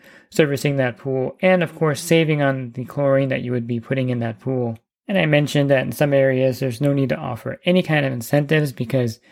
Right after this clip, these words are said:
you can't even give an account away. Like in my area, when I try to give a pool to someone,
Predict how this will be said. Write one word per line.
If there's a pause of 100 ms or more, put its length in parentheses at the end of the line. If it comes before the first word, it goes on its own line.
(260)
you
can't
even
give
an
account
away.
Like
in
my
area,
when
I
try
to
give
a
pool
to
someone,